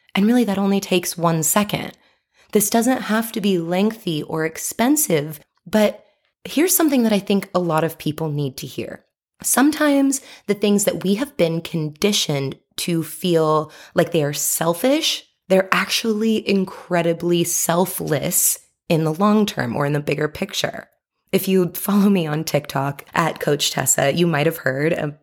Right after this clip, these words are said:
few months ago, I did a little series where I was answering a lot of questions on this topic. And my message that I wanted to hit home with everyone was as simple as this. You cannot pour from an empty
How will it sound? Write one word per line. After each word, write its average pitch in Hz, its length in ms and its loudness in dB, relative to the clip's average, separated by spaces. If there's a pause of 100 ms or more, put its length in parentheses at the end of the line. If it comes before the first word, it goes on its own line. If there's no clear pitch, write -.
(100)
few 226 160 4
months 170 260 0
ago, 170 240 2
I 160 120 -2
did 156 180 -2
a 156 80 0
little 190 340 0
series 180 800 -2 (120)
where 196 280 4
I 196 100 0
was 196 160 2
answering 262 320 0
a - 20 0
lot 208 140 0
of 190 60 -2
questions 185 500 -2
on 160 200 -2
this 160 220 -6
topic. 190 640 -4 (160)
And 185 500 2 (240)
my 180 260 2
message 180 760 2
that 175 100 2
I 175 80 6
wanted 180 360 2
to 196 60 -4
hit 170 220 -2
home 240 360 0
with 180 160 -2 (140)
everyone 165 580 -2
was 160 280 -2 (260)
as - 160 0
simple 240 380 2
as 196 160 0
this. - 420 -6 (680)
You 240 300 4
cannot 202 720 0
pour 160 520 2 (140)
from 170 580 0 (160)
an 202 260 2
empty 151 640 -4